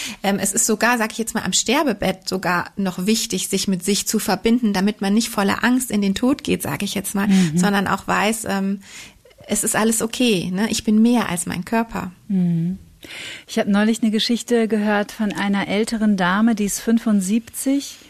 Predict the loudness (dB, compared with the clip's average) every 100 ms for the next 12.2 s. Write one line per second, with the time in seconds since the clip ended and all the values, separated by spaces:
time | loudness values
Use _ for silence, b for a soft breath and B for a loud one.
0 | -12 -2 0 2 2 2 2 2 2 2
1 | 2 2 2 2 2 0 -2 -2 -2 0
2 | 0 0 -2 -2 -2 -4 -6 -4 -2 0
3 | 0 0 0 2 2 2 0 0 -4 -4
4 | 0 0 0 0 2 2 0 -4 -8 -6
5 | -2 0 0 0 -2 0 -2 0 -2 -2
6 | 0 0 0 -2 -4 -2 -2 -2 -6 -12
7 | -8 -8 -4 0 0 0 0 0 2 2
8 | 2 2 0 -4 -10 B B B B B
9 | -2 0 2 2 2 2 2 2 2 2
10 | 0 0 -2 0 -2 -2 -2 -2 -2 -2
11 | -2 -4 -6 -4 -2 -2 -2 -6 -6 -2
12 | -2